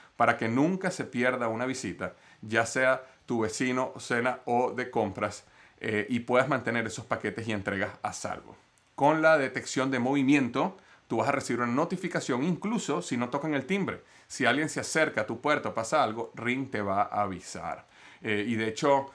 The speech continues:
yo he comentado aquí que yo utilizo una de las cosas más fascinantes de Ring ha sido,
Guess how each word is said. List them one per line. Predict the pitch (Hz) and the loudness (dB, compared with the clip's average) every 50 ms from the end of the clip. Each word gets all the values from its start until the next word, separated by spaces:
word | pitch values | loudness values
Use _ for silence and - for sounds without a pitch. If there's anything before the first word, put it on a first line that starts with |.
| - - _ | -20 -20 _
yo | - 113 107 | -2 -2 0
he | 101 | 0
comentado | 123 120 110 101 113 113 113 | 0 -2 0 2 4 4 4
aquí | 113 - 113 | 4 0 -2
que | - 135 120 - 110 | 0 2 2 2 2
yo | 104 110 107 | 2 2 2
utilizo | 107 104 - 113 117 113 - 107 | 2 0 -2 -4 -4 -4 -4 -2
una | 113 127 | -2 -2
de | |
las | 127 117 | -2 -4
cosas | - 107 - 123 110 | -6 -6 -6 -6 -4
más | 117 117 113 - | -2 -4 -2 -2
fascinantes | 120 113 - 104 104 104 104 98 123 113 | -4 -4 -4 -4 -4 -4 -4 -6 -6 -2
de | 113 110 101 92 - - - - - | -2 -2 -2 -2 -4 -12 -20 -20 -12
Ring | - 110 110 123 120 120 117 | -6 -2 0 2 2 2 2
ha | 110 101 | 0 -2
sido, | - - 127 120 117 117 123 120 120 117 113 - | -2 -2 0 0 2 2 4 2 2 0 -2 -6